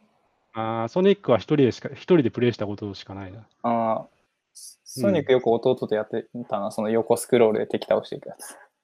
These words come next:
Speaker 1: そうね。協力プレイは面白いよね、実際。
Speaker 2: うんうんうんうん。
Speaker 1: そう。協力プレイもやってみたくなってきたんだよな。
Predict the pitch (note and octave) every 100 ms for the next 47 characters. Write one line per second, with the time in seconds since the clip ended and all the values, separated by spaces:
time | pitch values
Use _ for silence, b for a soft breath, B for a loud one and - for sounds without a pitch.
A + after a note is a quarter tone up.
0 | _ _ A2 F#2 F#2 - _ _ _ _
1 | _ _ - G3 A3+ - A3+ A3 B2+ G#2
2 | A2 B2+ G#2+ F#2 G2+ A2+ A2 F#2+ - A2+
3 | A2 G#2+ A2 G#2+ G#2+ G#2+ G#2 G#2+ G#2 A2+
4 | _ _ _ _ _ _ _ A#2 G2+ -
5 | _ _ _ _ _ _ _ _ D3+ F#3
6 | - - G3 C3+ G#2+ - C3+ C3 C3+ C3+
7 | C3+ - - G2 F#2 F2+ F#2+ F#2+ F#2+ G2+
8 | G2 G#2